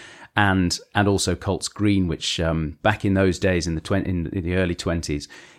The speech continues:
it would have been a, a beachside green. So his, his Alps hole that we have today, which is now next to the marsh,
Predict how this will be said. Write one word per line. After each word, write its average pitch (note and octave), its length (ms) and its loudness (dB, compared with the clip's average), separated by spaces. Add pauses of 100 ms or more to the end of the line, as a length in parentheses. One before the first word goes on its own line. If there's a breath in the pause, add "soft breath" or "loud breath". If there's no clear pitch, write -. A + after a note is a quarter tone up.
it - 140 -2
would G2 100 2
have F#2 80 0
been F2 160 2
a, E2 220 2
a - 80 -2
beachside F#2 640 -2
green. D#2 260 -4 (360)
So C#2+ 160 -4
his, E2+ 160 -4
his - 300 -4
Alps G#2+ 280 0
hole G2 380 0
that D#2+ 80 -4
we F#2 100 -2
have F2 160 -2
today, F2+ 320 0
which - 160 -6
is E2 80 -8
now F2+ 160 -2
next - 220 -4
to D#2+ 80 -8
the E2 80 -4
marsh, E2+ 440 0